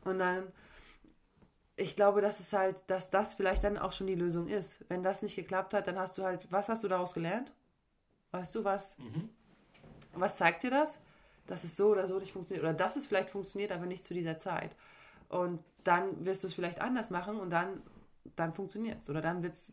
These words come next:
Speaker 1: besser, weil du dann über das nochmal nachgedacht hast.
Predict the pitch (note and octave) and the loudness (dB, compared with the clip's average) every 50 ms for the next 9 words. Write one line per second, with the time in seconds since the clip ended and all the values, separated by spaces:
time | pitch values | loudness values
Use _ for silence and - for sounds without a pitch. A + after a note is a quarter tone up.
0 | _ - - - - - D#3 D#3 D3+ E3 E3 E3 E3 E3+ E3+ F3 E3+ E3 - F3 | _ 2 2 2 2 0 -2 0 2 2 2 2 2 0 -2 -2 -2 -4 -4 -4
1 | F3 E3 F3 F#3+ - - F3 E3+ E3 E3 F3 F#3 G#3 - - - - D3 C#3+ - | -2 -2 -2 -2 -2 -4 -6 -6 -6 -4 -4 -6 -6 -6 -8 -8 -8 -8 -8 -8
2 | - - - - - | -10 -10 -10 -10 -14